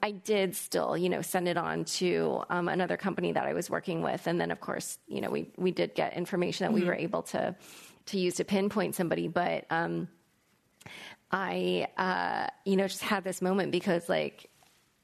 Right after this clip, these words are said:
Speaker 1: you know, you don't wanna piss your publisher off at the very
Speaker 2: Yeah.
Speaker 1: last minute. Like, so it was ju-, it was just,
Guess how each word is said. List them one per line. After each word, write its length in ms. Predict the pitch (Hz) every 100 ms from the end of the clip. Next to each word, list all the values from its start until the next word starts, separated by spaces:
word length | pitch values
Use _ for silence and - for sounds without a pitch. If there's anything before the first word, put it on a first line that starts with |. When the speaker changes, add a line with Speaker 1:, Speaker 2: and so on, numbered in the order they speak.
| _ -
Speaker 1:
you 120 | 214
know, 60 |
you 160 | 208 220
don't 160 | - 262
wanna 160 | 302
piss 280 | 294 220 -
your 80 | 180
publisher 460 | - 180 175 - -
off 220 | 170 -
at 120 | 190
the 60 | 202
very 240 | - 220
Speaker 2:
Yeah. 120 | 196 170
Speaker 1:
last 340 | 202 220 -
minute. 460 | 233 190 196 220 247
Like, 340 | 208 190 - - - - 330
so 180 | -
it 60 | 247
was 140 | 254
ju-, 100 | 240 202
it 100 | 240
was 220 | 269 247
just, 240 | 359 -